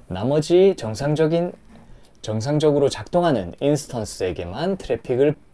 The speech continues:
분산시켜주는 기능도 수행을 한다는 것입니다. 네, 일라스틱 로드 밸런서의 종류에 대해서 알아보도록 하겠습니다. 첫 번째는 애플리케이션 로드 밸런서인 에이엘비입니다. 이는 레이어 세븐 응용 계층에서 팔공과 사사삼 포트를 대상으로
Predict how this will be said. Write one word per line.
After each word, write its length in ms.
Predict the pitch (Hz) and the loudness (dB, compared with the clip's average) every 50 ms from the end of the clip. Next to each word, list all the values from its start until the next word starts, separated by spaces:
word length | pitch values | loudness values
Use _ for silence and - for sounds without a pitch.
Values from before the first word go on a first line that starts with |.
| - _ - - | -20 _ -20 -8
분산시켜주는 880 | - 139 151 151 156 151 139 - - - 131 117 104 110 110 113 123 139 | -2 -2 0 2 0 0 -2 -2 -4 -2 -2 -2 0 0 0 0 -2 -2
기능도 500 | - 117 101 104 104 101 98 127 143 151 | -2 -4 -4 -4 -6 -2 0 0 0 0
수행을 540 | 151 - - 143 143 135 131 131 139 151 151 | -2 -4 -4 -4 -4 -4 -4 -4 -4 -4 -6
한다는 460 | 135 139 147 139 143 143 143 147 143 | -4 -4 -4 -2 -2 -2 -2 -4 -4
것입니다. 520 | 110 - - - 92 80 76 - - - - - - - - - - - | -6 -6 -8 -10 -12 -12 -14 -16 -20 -20 -20 -20 -20 -20 -10 -10 -2 0
네, 180 | 120 117 107 | 2 2 2
일라스틱 580 | - 143 127 127 143 151 147 - - - 160 151 | 2 4 6 6 6 4 2 0 0 0 2 4
로드 260 | 131 117 113 113 123 | 6 6 6 6 6
밸런서의 540 | 127 131 131 135 135 - - 123 113 120 123 | 6 6 4 4 0 0 2 2 2 2 2
종류에 440 | - - 101 107 117 127 135 127 104 | 2 2 2 4 4 4 4 4 4
대해서 480 | 98 92 98 98 - - 143 147 151 | 2 2 0 0 -2 -4 -4 -4 -4
알아보도록 640 | 135 110 107 95 104 95 98 98 110 117 113 - - | -2 -2 -2 0 0 0 2 2 2 2 0 -2 -6
하겠습니다. 540 | 92 92 90 - - - 90 82 78 76 - - - - - - - - - - | -6 -6 -6 -6 -6 -4 -4 -4 -6 -8 -10 -14 -20 -20 -20 -20 -20 -20 -14 -8
첫 180 | - 135 - | -6 -6 -2
번째는 600 | - 147 139 127 - 135 131 139 160 180 190 190 - - | 0 0 2 2 2 2 2 2 4 2 2 0 0 -2
애플리케이션 760 | - 117 - 147 147 - - - 147 139 - - 170 175 165 | -4 0 0 0 0 0 2 2 2 2 2 0 -2 0 2
로드 200 | 127 107 101 107 | 2 2 2 2
밸런서인 720 | 98 110 107 104 107 110 104 - - 98 92 104 127 143 - - | 0 0 0 0 -2 -2 -4 -4 -4 -4 -2 0 0 -2 -2 -4
에이엘비입니다. 840 | - 107 104 110 113 113 110 110 117 101 87 80 82 76 78 76 - - - - - - - - - - - - - - _ - | -4 0 2 2 2 2 2 0 0 -2 -2 -4 -6 -10 -12 -16 -18 -20 -20 -20 -20 -20 -20 -20 -20 -20 -20 -20 -20 -8 _ 4
이는 380 | 135 139 151 175 196 190 156 | 6 6 6 6 6 6 6
레이어 240 | 120 113 123 135 143 | 6 8 8 8 6
세븐 560 | 127 - - 156 151 147 139 113 120 151 - - | 4 4 2 2 4 4 4 2 2 0 -2 0
응용 360 | 131 131 135 143 151 165 170 | 2 4 4 4 4 4 4
계층에서 760 | 165 175 170 - - 139 120 104 95 92 - 131 143 165 160 | 4 2 2 0 -2 -2 -2 -2 -4 -4 -4 -4 -4 -4 -4
팔공과 760 | - - - 170 170 170 180 180 175 160 113 101 104 123 143 | -6 -4 0 0 0 0 0 -2 -2 0 0 0 -2 -2 -6
사사삼 500 | - - 123 117 117 139 131 - 156 156 | -6 -8 -8 -6 -6 -6 -6 -4 -6 -6
포트를 460 | 147 - 151 - - 120 110 98 90 | -6 -8 -12 -10 -6 -4 -2 -2 -2
대상으로 580 | 76 - 80 - - 101 95 87 82 85 82 | -4 -6 -10 -8 -8 -8 -8 -6 -4 -6 -6